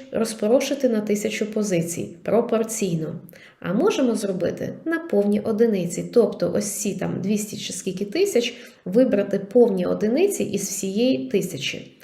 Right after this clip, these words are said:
Безумовно, як ми поступимо, буде залежати ще й від того, як ми цей договір із контрагентом уклали, про що ми домовились:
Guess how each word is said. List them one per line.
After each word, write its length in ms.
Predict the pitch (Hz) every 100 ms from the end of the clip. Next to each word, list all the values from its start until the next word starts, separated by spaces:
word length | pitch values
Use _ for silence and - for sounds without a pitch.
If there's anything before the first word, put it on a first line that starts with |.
| - -
Безумовно, 680 | 226 233 240 247 233 185
як 260 | 180 208 208
ми 80 | 185
поступимо, 580 | - - 277 302 226 175
буде 240 | 196 175
залежати 560 | 175 175 254 254 - 180
ще 240 | - 196
й 60 | 170
від 200 | 170 196
того, 300 | 247 254 - - 180
як 300 | 190 208 208
ми 100 | 202
цей 400 | - 202 208 - -
договір 480 | 175 196 208 190 180 - 180
із 120 | -
контрагентом 640 | 185 175 180 185 208 202 -
уклали, 480 | 202 202 175 165 - - -
про 140 | 233
що 320 | 240 - 247
ми 260 | 247 214 208
домовились: 640 | 202 190 180 170 165 -